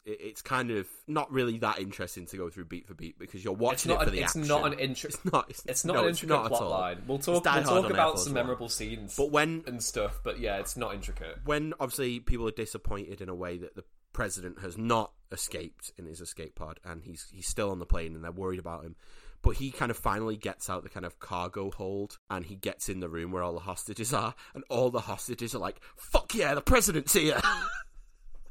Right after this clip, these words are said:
Speaker 2: <laughs> In real life, they'd be like, "Jesus
Speaker 1: Yeah.
Speaker 2: fucking
Speaker 1: He's
Speaker 2: Christ,
Speaker 1: still on the
Speaker 2: what
Speaker 1: plane.
Speaker 2: are you doing here?" <laughs>
Speaker 1: And they're like,
Speaker 2: "Fucking
Speaker 1: "Yes!"
Speaker 2: Glenn, Glenn, Glenn died. Glenn took a bullet for you.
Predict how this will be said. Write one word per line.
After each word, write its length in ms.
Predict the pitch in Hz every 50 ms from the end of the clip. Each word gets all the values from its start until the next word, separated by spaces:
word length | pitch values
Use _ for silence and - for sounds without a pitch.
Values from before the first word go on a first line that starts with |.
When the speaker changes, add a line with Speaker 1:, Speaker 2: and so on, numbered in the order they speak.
| - - - - - 262 - - - - - - - - - - - - - - - - - - - - - - - - - - - - - -
Speaker 2:
<laughs> 600 | 262 - - - - - 156 - - - - -
In 160 | 175 175 180
real 220 | 170 180 190 190 180
life, 260 | 180 175 170 156 147
they'd 100 | 156 151
be 60 | 151
like, 200 | 143 135 131 - - - - - - - -
"Jesus 400 | - - 170 165 190 196 185 170
Speaker 1:
Yeah. 80 | 160 151
Speaker 2:
fucking 320 | 190 180 185 - 180 165
Speaker 1:
He's 160 | 156 214 208 -
Speaker 2:
Christ, 160 | - - 294
Speaker 1:
still 100 | 247 254
on 80 | 262 226
the 60 | 220
Speaker 2:
what 80 | 185 170
Speaker 1:
plane. 200 | 160 175 170 175
Speaker 2:
are 40 | 208
you 120 | 269 277 277
doing 260 | 180 185 185 180 175
here?" 400 | 147 - 147 135 127 113 101 - - - - - - - - - -
<laughs> 840 | - 359 440 494 - - - - - - - - - - - - -
Speaker 1:
And 100 | 294 226
they're 60 | 214 180
like, 200 | 165 170 180 -
Speaker 2:
"Fucking 480 | - - 277 - - 240 233 - -
Speaker 1:
"Yes!" 560 | 226 320 311 - 185 208 262 269 262 247 247 -
Speaker 2:
Glenn, 200 | 208 254 285 277
Glenn, 200 | - - 440 -
Glenn 320 | - 208 269 311 - 453 -
died. 440 | 190 170 202 277 330 339 415 - -
Glenn 300 | 180 196 269 302 440 -
took 220 | - 453 427 -
a 40 | -
bullet 300 | 185 - 214 262 494 466
for 180 | - - - 311
you. 440 | 269 240 196 156 143 143 143 139